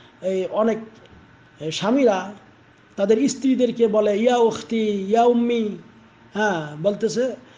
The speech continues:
যে, "হে বোন, হে আমার বোন, হে আমার মা", এরকম করে অনেকে এরা ডাকে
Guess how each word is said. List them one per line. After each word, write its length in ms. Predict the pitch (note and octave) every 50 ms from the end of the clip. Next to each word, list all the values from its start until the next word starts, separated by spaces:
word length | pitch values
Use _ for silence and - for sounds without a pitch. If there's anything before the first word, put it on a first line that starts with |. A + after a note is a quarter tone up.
| - _ _ -
যে, 120 | F3 F#3+ F#3+ F#3
"হে 460 | D#3+ D#3+ G#3+ A#3+ B3+ B3+ A#3+ A#3+ A3+ A3+ - - E3+
বোন, 320 | E3+ A3 A#3 A#3 A#3 A3 G3+
হে 120 | F3 G#3
আমার 260 | A3 G#3+ A3 A3 A3 G#3+
বোন, 240 | G#3 A3 A3 G#3+
হে 120 | F#3+ F3 F#3+
আমার 260 | G3+ A3+ A#3 A#3 A3+
মা", 200 | A3+ A3+ G#3 - F#3+ - - - - - - _ - - - - - - - D#3+ D#3+ F#3 - - - - - - - - - - - - - - - - -
এরকম 340 | G#3+ B3 D4 G#3 C4+ C#4 A#3+
করে 180 | C4+ C4 C4
অনেকে 320 | B3+ A#3+ A#3+ A#3 A#3 A#3 A3+
এরা 220 | A3+ A3+ A3 G#3+
ডাকে 280 | G3+ G3 F3+ D#3 D3+ C3+